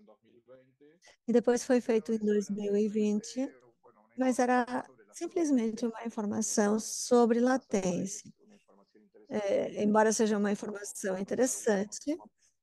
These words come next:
não nós precisávamos conhecer um, mais um pouco, saber co-, por que aconteciam essas coisas. Então, fizemos estudos baseados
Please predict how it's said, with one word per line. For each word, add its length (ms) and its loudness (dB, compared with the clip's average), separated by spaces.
não 800 4
nós 320 2
precisávamos 720 4
conhecer 720 0
um, 160 0
mais 240 2
um 100 -2
pouco, 520 2
saber 320 4
co-, 220 -2
por 140 2
que 180 4
aconteciam 520 4
essas 300 -2
coisas. 400 -2
Então, 220 -2
fizemos 400 -2
estudos 480 -2
baseados 640 0